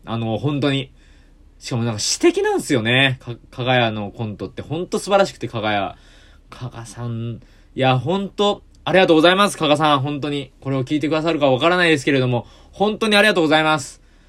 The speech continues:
嬉しいな。もういろんな方に助けていただいて、こうして春を待ちわびてがリリースできました。で、今回はですね、あのー、配信会社さんという、まあ、いわゆるあの、流通会社さんっていう、まあ、いわゆる、まあ、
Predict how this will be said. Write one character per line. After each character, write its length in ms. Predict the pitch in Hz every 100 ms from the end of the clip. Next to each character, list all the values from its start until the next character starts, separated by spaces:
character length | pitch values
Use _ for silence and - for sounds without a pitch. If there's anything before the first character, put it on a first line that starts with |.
| - -
嬉 240 | 120 131 127
し 180 | 151
い 20 | 147
な。 460 | 139 151 160 147 - - _
も 80 | 127
う 20 |
い 40 | 135
ろ 100 | 165
ん 60 |
な 100 | 185
方 240 | 180 196 202
に 80 |
助 260 | 180 160 180
け 40 |
て 60 | 160
い 60 | 139
た 80 |
だ 100 | 143 143
い 60 |
て、 120 | 139
こ 160 | 131 151
う 60 | 143
し 80 | -
て 260 | 151 147
春 300 | 120 151 151
を 80 | 131
待 180 | 120 123
ち 60 |
わ 80 | 143
び 100 | 147
て 100 | 180
が 100 | 175
リ 100 | 147
リ 140 | 131 131
ー 40 |
ス 140 | 123 135
で 140 | 131
き 100 | 131
ま 140 | 143
し 80 | 143
た。 260 | - 127 - - - -
で、 80 | 160
今 240 | 247 269
回 100 | 214
は 80 | 151
で 100 | 131
す 100 | 123
ね、 100 | 135
あ 60 |
の 540 | 131 131 131 131 131 - - - -
ー、 40 |
配 220 | - 180
信 220 | 175 185
会 180 | 185 190
社 140 | 151 135
さ 160 | 127
ん 100 | 110
と 80 | 101
い 80 | 101
う、 60 |
ま 80 | 117
あ、 20 |
い 60 | 123
わ 80 | 165
ゆ 60 |
る 60 | 143
あ 60 | 117
の、 220 | 113 107 - - _
流 220 | 120 151
通 260 | 156 185 196
会 180 | 208 233
社 120 | 226
さ 140 | 175 143
ん 80 |
っ 40 | 123
て 160 | - 120
い 100 | 110
う、 40 |
ま 100 | 110
あ、 20 |
い 40 | 120
わ 60 |
ゆ 60 | 147
る、 60 | 117
ま 80 |
あ、 60 | 107